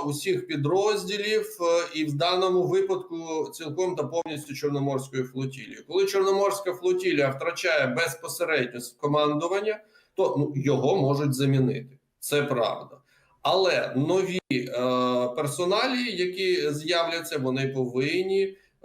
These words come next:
зрозуміти, а як йдуть справи. Тобто вони, е, повинні війти у цей, весь цей курс. Е, тому, е, на це йде якийсь час.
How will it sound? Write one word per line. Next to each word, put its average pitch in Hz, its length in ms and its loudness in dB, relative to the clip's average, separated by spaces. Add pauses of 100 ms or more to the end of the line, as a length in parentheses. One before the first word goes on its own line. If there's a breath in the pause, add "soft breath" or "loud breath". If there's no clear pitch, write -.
(220)
зрозуміти, 147 680 0
а 127 180 2
як 156 340 0
йдуть 139 260 -2
справи. 110 560 -4
Тобто - 220 -20
вони, 185 240 0
е, 214 80 0 (140)
повинні 160 600 0 (360)
війти 147 340 0
у 135 180 -2
цей, 147 420 -2
весь 151 320 -2
цей 139 260 -4 (320 soft breath)
курс. - 520 -4
Е, 123 420 4 (180)
тому, 226 640 2
е, 151 180 2
на 156 160 -2
це 220 400 0
йде 147 500 0
якийсь 135 500 -4
час. - 600 -4